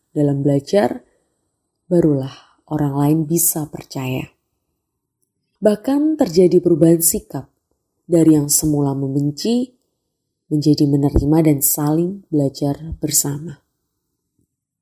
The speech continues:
Berita tentang kuasa penyembuhan dan identitas Yesus mulai diketahui oleh orang banyak. Karya penyembuhan yang dilakukan oleh Yesus kepada banyak orang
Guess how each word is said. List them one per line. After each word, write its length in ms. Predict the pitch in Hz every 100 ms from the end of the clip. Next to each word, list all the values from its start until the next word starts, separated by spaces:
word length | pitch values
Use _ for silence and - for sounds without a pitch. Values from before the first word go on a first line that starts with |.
| _ _ _ _ _
Berita 480 | 208 214 214 247 262
tentang 400 | 240 208 202 190
kuasa 480 | 185 180 180 202 185
penyembuhan 800 | 190 175 170 160 160 165 196 196
dan 220 | 170 -
identitas 720 | 180 160 156 160 160 160 -
Yesus 480 | 170 160 - 196 -
mulai 380 | 170 147 147 151
diketahui 800 | 160 - - 143 139 143 185 -
oleh 160 | 156 147
orang 320 | 147 135 131
banyak. 380 | 131 131 139 - _ _ _ _ _ _ _ _ _ _ _ _ _
Karya 320 | 175 165 160
penyembuhan 960 | 160 156 151 - - 165 165 185 196 196
yang 220 | 170 160
dilakukan 560 | 156 143 147 - 143
oleh 340 | 147 147 151 156
Yesus 320 | 156 196 -
kepada 320 | - 143 143
banyak 380 | 143 139 143 143
orang 400 | - 151 190 269